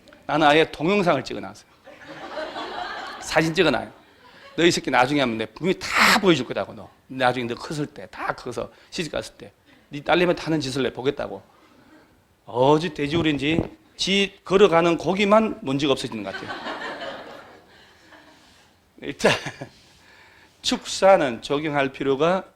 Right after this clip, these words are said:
없다. 뭐가 외울 게 뭐가 있어요? 그 다음에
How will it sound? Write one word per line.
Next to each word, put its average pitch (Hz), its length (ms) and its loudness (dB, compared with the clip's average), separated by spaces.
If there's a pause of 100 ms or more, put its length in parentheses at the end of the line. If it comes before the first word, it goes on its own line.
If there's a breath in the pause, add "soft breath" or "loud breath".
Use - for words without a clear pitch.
없다. 107 720 -4 (160)
뭐가 196 240 -4
외울 156 260 0
게 - 80 -12
뭐가 123 240 -12
있어요? 107 280 -16 (520 loud breath)
그 151 160 -4
다음에 151 680 6